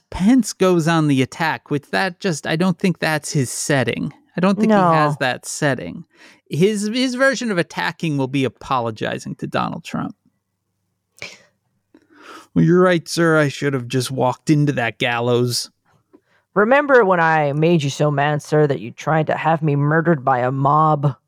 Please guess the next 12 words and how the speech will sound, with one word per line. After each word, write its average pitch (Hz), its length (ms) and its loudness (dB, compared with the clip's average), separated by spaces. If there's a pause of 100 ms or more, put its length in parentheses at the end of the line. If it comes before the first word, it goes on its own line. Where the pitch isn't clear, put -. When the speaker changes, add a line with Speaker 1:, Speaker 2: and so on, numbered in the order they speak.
Speaker 2:
who 156 140 -6
had 123 180 2
a 127 160 -6
gallows 151 440 2
built 165 280 0
outside?" 175 640 0 (1500)
Speaker 1:
They 403 140 6
were 392 120 4
gonna 381 220 2
kill 381 460 2
that 311 320 0
man. 143 440 0